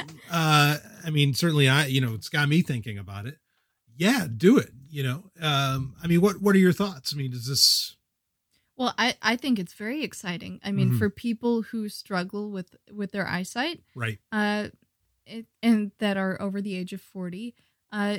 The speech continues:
Speaker 2: it's, it's so simple, it's so accessible,
Speaker 1: Mm-hmm.
Speaker 2: and, um, it, yeah, it, like you said, why not do it? Um, also, I, it just,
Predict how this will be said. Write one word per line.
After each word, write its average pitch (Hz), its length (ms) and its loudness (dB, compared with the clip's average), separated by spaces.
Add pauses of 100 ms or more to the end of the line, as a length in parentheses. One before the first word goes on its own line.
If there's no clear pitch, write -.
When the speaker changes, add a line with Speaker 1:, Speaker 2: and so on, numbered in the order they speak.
Speaker 2:
it's, - 480 -12
it's 214 200 -6
so 254 220 -6
simple, 208 600 -8
it's - 160 -20
so 208 180 -10
accessible, 190 720 -10 (120)
Speaker 1:
Mm-hmm. 123 140 0
Speaker 2:
and, 117 240 0
um, 202 360 -6 (680)
it, - 280 -12
yeah, 247 440 0
it, 220 200 -6
like 220 260 0
you 226 60 -4
said, 196 260 -8
why 214 120 0
not 220 300 -2
do 180 160 -6
it? 165 160 -14 (360)
Um, 208 400 -4 (480)
also, 339 420 -4 (100)
I, - 80 -10 (180)
it 277 160 -2
just, 311 220 -2